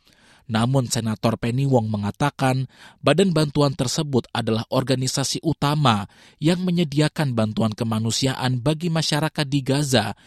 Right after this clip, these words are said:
yang dilanda perang menyusul meningkatnya konflik di Timur Tengah dan bahwa bantuan harus terus berlanjut.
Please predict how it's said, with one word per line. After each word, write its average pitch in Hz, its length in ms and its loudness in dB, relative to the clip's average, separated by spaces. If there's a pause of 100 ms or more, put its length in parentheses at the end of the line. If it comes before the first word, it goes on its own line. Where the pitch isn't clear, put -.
(180)
yang 123 240 2
dilanda 107 400 2
perang 131 480 -2
menyusul 151 480 0
meningkatnya 110 640 -4
konflik 110 400 -4
di 113 80 -2
Timur 113 320 -2
Tengah 123 480 -2 (320)
dan 110 240 0
bahwa 113 240 2
bantuan 123 560 2
harus 151 320 0
terus 120 320 -2
berlanjut. 117 560 4